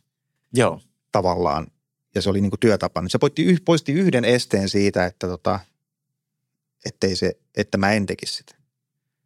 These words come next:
Speaker 2: Eli se laukasi sen prosessin käyntiin, kun mä, niin kuin, öö, mä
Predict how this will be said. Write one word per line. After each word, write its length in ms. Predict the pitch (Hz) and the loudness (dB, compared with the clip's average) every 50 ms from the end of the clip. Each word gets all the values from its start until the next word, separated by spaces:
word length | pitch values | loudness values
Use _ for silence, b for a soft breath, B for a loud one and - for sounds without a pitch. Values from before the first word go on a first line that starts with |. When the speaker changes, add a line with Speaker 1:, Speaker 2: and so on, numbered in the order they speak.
| _ _ _ - | _ _ _ 0
Speaker 2:
Eli 140 | 104 104 | 0 0
se 100 | 95 - | 2 2
laukasi 440 | 120 139 147 135 117 - 104 92 - | 4 4 4 2 2 0 -2 -4 -4
sen 120 | - 98 90 | -4 -4 -2
prosessin 460 | - 110 98 101 92 - - 95 92 | 0 0 0 0 -2 -4 -6 -6 -2
käyntiin, 400 | - 104 98 95 90 - - - | 0 0 0 0 -2 -6 -10 -10
kun 100 | - - | -8 -6
mä, 140 | 90 73 - - - - | -6 -6 -6 -8 -6 -4
niin 120 | 98 - | -4 -2
kuin, 260 | - 104 98 87 82 - - _ - | -2 -2 -2 -2 -4 -6 -10 _ -6
öö, 260 | 107 - - 82 90 | -4 -2 -2 -2 -2
mä 260 | - 101 104 95 85 | 0 0 0 0 0